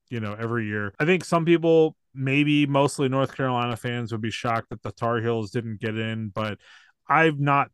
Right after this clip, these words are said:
thought they were a tournament team for a while now. And <sighs> them turning down the N I T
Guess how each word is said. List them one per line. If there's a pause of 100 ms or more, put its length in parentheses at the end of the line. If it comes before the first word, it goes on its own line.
thought
they
were
a
tournament
team
for
a
while
now. (880)
And (340)
<sighs>
them
turning
down
the
N
I
T